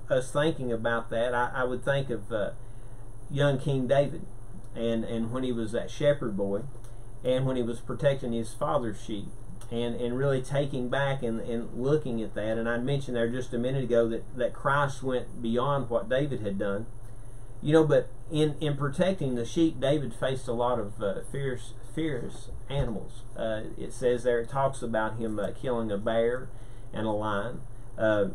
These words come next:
you know, he, he was in a battle, uh,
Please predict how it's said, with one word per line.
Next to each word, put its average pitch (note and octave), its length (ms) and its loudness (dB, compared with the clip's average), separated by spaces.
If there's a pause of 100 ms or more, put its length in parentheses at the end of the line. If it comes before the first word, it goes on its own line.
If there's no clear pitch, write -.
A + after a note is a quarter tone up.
you A#2 180 0
know, A#2+ 180 6
he, A#2 220 4
he B2+ 260 -2
was B2 160 0
in A#2+ 80 2
a A2 80 0
battle, B2 500 2 (400)
uh, A#2 360 4